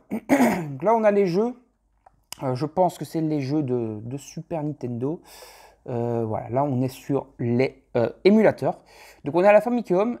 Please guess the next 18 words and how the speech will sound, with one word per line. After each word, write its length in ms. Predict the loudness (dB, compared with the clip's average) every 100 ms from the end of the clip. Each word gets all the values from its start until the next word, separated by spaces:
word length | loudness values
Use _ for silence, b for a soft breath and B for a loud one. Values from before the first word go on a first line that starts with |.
| -8
la 360 | -4 0 0 0
G 320 | -6 -2 0
B 200 | 2 4
A. 280 | 2 0 -6 _ b b b -6
On 140 | 2
a 100 | 6
le 120 | 6
système 460 | 2 -6 -4 -2 -2 -4
S 100 | -8
C 240 | -6 -4 -2
P 260 | 0 -2 0
un, 220 | 0 0
donc, 280 | -2 -6 -6
euh, 220 | -6 -6
c'est 220 | -4 -2
les 180 | 0 -2
jeux 260 | 0 0 0
de... 500 | -2 -2 -4 -6